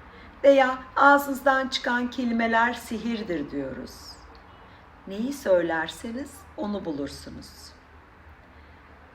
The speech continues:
Bizler bir şeyleri söylerken genelde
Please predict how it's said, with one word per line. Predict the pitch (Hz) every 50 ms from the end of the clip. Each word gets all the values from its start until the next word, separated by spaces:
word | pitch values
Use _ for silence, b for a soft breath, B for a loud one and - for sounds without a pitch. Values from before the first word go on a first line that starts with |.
| - - - -
Bizler | 311 359 359 - - - 262 247 247 285 - - - - - - - - - - - - - - -
bir | 320 330
şeyleri | - - 311 262 240 240 233 226 220
söylerken | - - 233 233 226 240 254 262 269 269 - - 269 262 277 285 277 - -
genelde | - 240 247 233 220 208 202 202 202 226 247 277